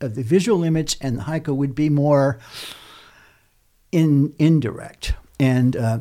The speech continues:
there would be some, uh, very loose association. Sometimes it would be somewhat clear, other times it wouldn't. It w-, but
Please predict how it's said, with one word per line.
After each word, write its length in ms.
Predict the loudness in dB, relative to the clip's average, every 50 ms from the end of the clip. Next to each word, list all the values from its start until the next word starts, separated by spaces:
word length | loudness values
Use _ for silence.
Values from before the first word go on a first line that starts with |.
| -6 -4
there 220 | -2 0 0 0
would 200 | 0 -2 -2 -2
be 280 | -2 -2 -2 0 -2 -2
some, 480 | -4 -4 -4 -2 -2 0 0 0 -2 -2 -6 -14 -20 _ _ _ _ -20 -20 _ _ _ _ _ _ -20 -20 _ _ _ _ -20 -20 _ _ _ _ _ _ -8
uh, 520 | -8 -6 -4 -4 -6 -6 -8 -10 -12 -16 -20 _ _ _ _ _ _ _ _
very 1080 | -8 -6 -6 -4 0 2 4 4 6 6 4 4 4 4 4 4 2 2 2 2 0 -2 -6 -20 -20 -20 _ -4
loose 640 | -2 0 2 4 4 6 6 4 2 0 -2 -4 -6 _ -8
association. 1000 | -8 -6 -2 -2 -2 -2 -2 -2 -4 -4 -2 -2 -2 -2 -4 -4 -4 -4 -4 -6 -8 -10 -20 -20 -20 -20 -20 -8
Sometimes 760 | -2 2 4 4 4 2 0 -2 0 0 2 2 0 0 -2
it 100 | -4 -6
would 100 | -6 -6
be 280 | -4 -2 -2 -2 -4 -6 -8 -12 -12 -12 -14 -16 -20 -20 -20 -20 _ _ _ _ _ _ _ _ _ _ -14
somewhat 720 | -12 -8 -4 0 2 2 4 4 2 2 0 -4 -6 -8
clear, 500 | -8 -4 -2 0 2 2 2 0 -2 -6 -2
other 180 | 0 0 0 0
times 380 | -2 -2 -2 -2 -2 -2 -4 -4
it 120 | -8 -6
wouldn't. 400 | -4 -4 -4 -2 -4 -6 -8 -10 -16 -20 -20 -20 -18 -12
It 100 | -12 -10 -10
w-, 100 | -10 -12 -8
but 280 | -2 0 0 0 -2